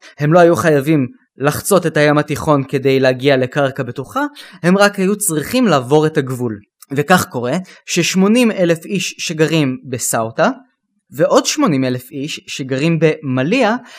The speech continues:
למעשה חיים בשטח שיותר שמור מכלא אלקטרז, גדרות, שומרים, כלבים, מצלמות. הכל בהשקעה של שלושים מיליון אירו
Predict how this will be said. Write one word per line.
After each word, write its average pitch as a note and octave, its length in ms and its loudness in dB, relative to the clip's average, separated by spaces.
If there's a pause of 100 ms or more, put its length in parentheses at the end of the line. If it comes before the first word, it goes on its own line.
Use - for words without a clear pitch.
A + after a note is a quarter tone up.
(160)
למעשה D#3 580 0 (100)
חיים E3 460 -4
בשטח G3+ 540 -6 (260)
שיותר E3+ 540 0
שמור F#3+ 600 -2 (400)
מכלא F#3 500 2
אלקטרז, D3+ 840 0 (240)
גדרות, D3+ 600 0 (260)
שומרים, D#3+ 540 -2 (260)
כלבים, C#3+ 440 0 (180)
מצלמות. C3 640 -2 (1080)
הכל F3 360 2
בהשקעה D#3 460 0
של F#3 180 -4
שלושים G3+ 600 0
מיליון G#3 560 6 (100)
אירו E3 360 4